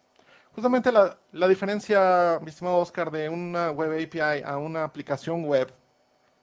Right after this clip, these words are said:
es lo que regresa. Una aplicación web te va a regresar H T M L y una combinación de JavaScript con, con código de C S S, de estilización, ¿no?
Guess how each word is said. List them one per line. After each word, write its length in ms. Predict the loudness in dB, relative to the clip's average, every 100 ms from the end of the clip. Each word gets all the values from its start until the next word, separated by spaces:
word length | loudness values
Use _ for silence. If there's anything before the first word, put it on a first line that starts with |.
| _ _ _
es 160 | -8 -4
lo 120 | -4
que 120 | -4
regresa. 520 | -6 -4 -4 -4 -10 _ _ _ _ _ _ -6
Una 200 | 0 0
aplicación 500 | 0 -6 -4 -4 0
web 280 | 0 0 _ _ _ _ _ _
te 80 | -4
va 100 | 0
a 40 | 0
regresar 420 | -2 -2 -2 -2
H 260 | -8 -8 -10
T 120 | -10
M 200 | -8 -6
L 240 | -6 -8 -12 _ _ _ _ _ _ _ _ _
y 100 | -6
una 180 | -4 -4
combinación 640 | -6 -8 -8 -8 -6 -6
de 240 | -6 -6 -4
JavaScript 480 | -4 -6 -8 -14 -10
con, 280 | -10 -10 -14 _ _ -14
con 240 | -12 -12
código 480 | -10 -8 -6 -6 -6
de 120 | -10
C 200 | -8 -8
S 280 | -8 -8 -10
S, 220 | -10 -12
de 80 | -14
estilización, 680 | -16 -16 -16 -18 -16 -18 -14 -10
¿no? 180 | -10